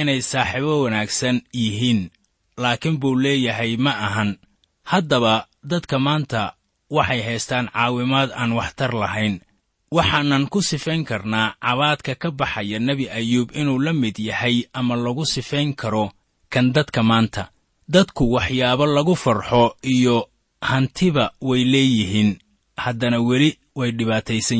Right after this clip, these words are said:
yihiin. Waxaad arkaysaa inay haysato cidlanimo, walaac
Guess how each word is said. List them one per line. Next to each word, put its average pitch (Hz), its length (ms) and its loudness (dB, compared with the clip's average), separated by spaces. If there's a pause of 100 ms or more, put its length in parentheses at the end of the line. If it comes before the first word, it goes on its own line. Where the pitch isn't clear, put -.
yihiin. 98 300 2 (300)
Waxaad 170 240 2
arkaysaa 127 760 0
inay 143 280 -2
haysato 107 580 -4 (420)
cidlanimo, 120 800 0 (160)
walaac 123 440 -2